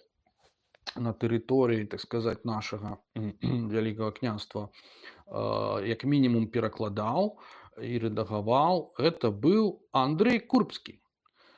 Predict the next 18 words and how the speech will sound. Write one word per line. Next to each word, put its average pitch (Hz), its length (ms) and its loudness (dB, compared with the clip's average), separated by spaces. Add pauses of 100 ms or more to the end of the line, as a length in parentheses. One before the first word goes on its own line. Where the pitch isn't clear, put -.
(100)
Вядомы, 127 1080 2
так 120 140 -6
сказаць, 117 580 0
э, 107 360 -4
пісьменнік 123 680 -2
расійскага 110 580 -2
паходжання, 165 680 0
сябар 107 400 -2
Івана 104 240 -4
Грознага, 175 480 2
які 123 260 -2
проста 113 380 -8
потым 104 480 -10
раптам 104 340 -10
перадумаў 175 460 -2
быць 143 160 -6
ягоным 123 240 -4
сябрам, 120 320 -4